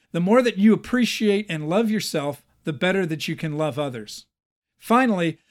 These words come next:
the more self-confidence and self-leadership you have, the better you can lead others. Your relationship with yourself is important because it's the foundation for all your other relationships.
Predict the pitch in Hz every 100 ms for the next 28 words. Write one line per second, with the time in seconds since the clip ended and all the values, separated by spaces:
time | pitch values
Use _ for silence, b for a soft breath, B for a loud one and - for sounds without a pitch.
0 | b - 170 185 233 226 233 202 - 220
1 | 208 214 190 - 175 - 185 156 202 247
2 | 247 - 165 - 147 139 131 131 - _
3 | _ - 170 127 170 170 165 160 135 165
4 | 147 139 160 185 165 123 110 110 - -
5 | _ _ _ _ _ _ _ _ - 208
6 | 208 196 214 262 - 247 269 240 240 -
7 | 196 - 196 190 190 160 160 135 202 214
8 | 185 151 147 165 160 - 156 - 170 151
9 | 135 175 190 - 220 190 160 147 156 165
10 | 180 180 170 160 165 156 147 147 135 139
11 | 131 120 - -